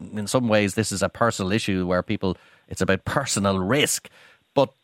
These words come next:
can you guys help to stop payments if there's unusual transactions, large, lumpy, out of the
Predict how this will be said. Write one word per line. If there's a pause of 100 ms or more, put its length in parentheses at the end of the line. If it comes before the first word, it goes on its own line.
can
you
guys
help
to
stop
payments
if
there's
unusual
transactions,
large,
lumpy,
out
of
the